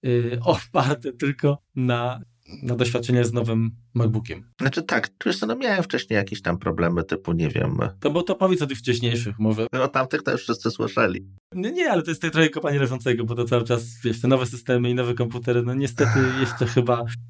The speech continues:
Speaker 1: e, nie wyrosły tych wszystkich chorób wieku dziecięcego. Takie mam wrażenie.
Speaker 2: Mm, ja niestety też. Co mi się stało? No w jakimś tam MacBooku z dwa tysiące dziewiątego roku padła mi grafika. To normalna sprawa, bo to była Nvidia. Wymiana płyty głównej, komputer jak nowy,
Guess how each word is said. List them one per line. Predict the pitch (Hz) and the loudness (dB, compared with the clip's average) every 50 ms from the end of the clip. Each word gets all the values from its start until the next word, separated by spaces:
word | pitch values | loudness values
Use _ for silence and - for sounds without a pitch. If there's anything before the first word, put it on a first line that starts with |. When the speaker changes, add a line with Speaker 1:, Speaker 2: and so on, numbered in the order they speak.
| - - | -16 -12
Speaker 1:
e, | - - - - 127 | -10 -10 -8 -6 -4
nie | 131 131 135 | 0 0 2
wyrosły | 120 123 120 117 110 117 117 | 2 2 0 -2 -2 -4 -2
tych | - 123 117 | -2 -2 0
wszystkich | - 113 117 - - 101 | 0 -4 -6 -6 -6 -4
chorób | - 104 104 110 110 110 110 | 0 0 2 2 0 -2 -4
wieku | 110 107 - | -4 -2 0
dziecięcego. | 107 104 107 104 107 107 - 104 101 104 | 0 0 2 0 -2 -2 -2 -4 -4 -2
Takie | 98 127 120 - - 107 | -2 -2 -2 0 0 0
mam | 104 104 107 - - _ _ _ | 0 0 -2 -10 -16 _ _ _
wrażenie. | - 113 101 92 101 98 110 110 - - - - _ - | -2 0 2 2 2 0 -2 -6 -10 -14 -20 -20 _ -4
Speaker 2:
Mm, | - 110 110 110 107 104 104 110 110 | -4 -2 0 0 0 0 0 0 0
ja | 120 110 110 | 2 2 2
niestety | 110 104 101 - - 101 - 92 | 2 0 -2 -2 -4 -2 -2 -2
też. | - - - 104 - - - - _ _ _ - | -2 0 -2 -2 -2 -6 -10 -14 _ _ _ -14
Co | - - 120 120 | -6 -2 -2 0
mi | 123 123 | 0 0
się | 127 117 | -2 -4
stało? | - - - 90 87 87 | -4 -2 0 0 0 0
No | 90 107 107 | 0 0 0
w | 120 | -2
jakimś | 117 101 - 104 104 - | -2 -2 -4 -8 -8 -2
tam | - 95 95 | -2 0 0
MacBooku | 98 98 92 95 95 101 101 98 98 104 98 | 2 0 0 -2 -2 -4 -4 -2 0 0 0
z | 95 - - - | -2 -2 -10 -14
dwa | - - 98 95 | -6 -2 -2 -2
tysiące | 95 - - 101 92 - | -2 0 -2 -2 -2 -2
dziewiątego | - - 90 92 87 90 - 90 95 87 | -2 0 2 2 2 0 0 0 0 0
roku | 82 85 - - 92 | 0 0 -2 -4 -4
padła | 92 85 80 87 85 | -2 0 0 2 2
mi | 85 87 85 | 2 0 0
grafika. | - - - - - 98 - - - - - - - _ _ - | -2 -2 -4 -4 -6 -6 -4 -2 -2 -2 -2 -4 -8 _ _ -6
To | - 127 | -2 0
normalna | 117 101 85 80 80 73 65 64 65 - - | 0 0 0 0 0 0 -2 -2 -2 -4 -6
sprawa, | - - - - - - - 69 | -8 -6 -4 -4 -2 0 0 0
bo | - - | -2 -2
to | - - - | -2 -2 -2
była | 73 80 82 78 78 | 0 0 2 2 2
Nvidia. | - - 80 - - - 113 - 120 - - _ _ _ - - | 0 -2 -4 -4 -2 -2 0 0 0 -2 -4 _ _ _ -10 -8
Wymiana | 107 104 104 104 104 98 95 95 | -4 -2 0 0 0 0 0 0
płyty | 92 95 95 92 - - | -2 0 -2 -2 -2 -2
głównej, | - - - 80 78 - - 85 78 76 | -4 0 0 0 0 0 0 0 0 0
komputer | - - 73 78 - 73 - 78 73 | -2 -2 -4 -4 -4 0 2 2 2
jak | 71 67 - - | 2 0 -2 -2
nowy, | 71 71 69 69 76 71 62 64 | -2 -2 -2 0 0 0 0 -2